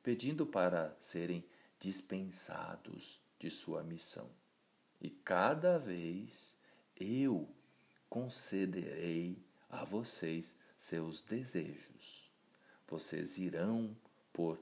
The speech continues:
incontáveis encarnações antes de completarem a missão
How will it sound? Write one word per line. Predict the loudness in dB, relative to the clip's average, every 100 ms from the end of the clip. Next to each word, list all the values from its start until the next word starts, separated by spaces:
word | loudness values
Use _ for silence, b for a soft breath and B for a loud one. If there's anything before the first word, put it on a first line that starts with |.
| B -6
incontáveis | -6 -6 -4 -4 -4 -4 -2 0 0 -2 -2 -2 -2 -2 -4 -8 B B
encarnações | -2 -2 -2 0 4 6 4 0 -10 -8 -4 -4 -4 -4 -6 -8 -8 -6 -6 -8 -12 B B B B
antes | 0 0 0 -2 -2 -6 B B
de | -4 -2 -4
completarem | -4 -6 -2 -4 -2 2 6 6 4 -2
a | -6
missão | -6 -6 -4 -4 0 2 2 0 -4